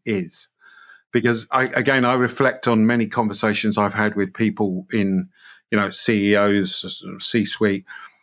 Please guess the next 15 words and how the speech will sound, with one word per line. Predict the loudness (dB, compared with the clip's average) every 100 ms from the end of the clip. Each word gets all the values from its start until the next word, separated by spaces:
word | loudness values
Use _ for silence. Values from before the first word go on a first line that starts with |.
| _
where | 0 2 2 2 0
I | 2
would | 2 -2
turn | 0 0
around | 2 2
and | 0 0
say, | 0 2 2 2 0 -4 _ _ _ _ _ -4
you |
know, | 0 0 -2 _
"If | -4 0
you | 2
improve | 2 2 0
the | -2
customer | -4 -4 -6
experience, | 0 4 4 2 -4